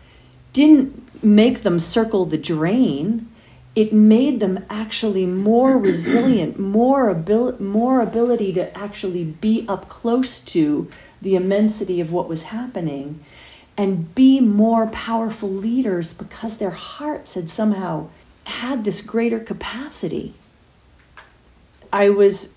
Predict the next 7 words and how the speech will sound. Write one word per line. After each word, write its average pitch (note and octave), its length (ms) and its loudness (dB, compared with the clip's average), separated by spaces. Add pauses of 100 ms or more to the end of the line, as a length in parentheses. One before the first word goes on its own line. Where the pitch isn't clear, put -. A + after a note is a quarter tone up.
recently F#3+ 1600 -2 (120)
reading F#3 880 -2 (280)
a F3 140 -2
book E3 800 -4
of E3 300 -2
Elizabeth E3+ 560 -6
Gilbert's, E3+ 640 -6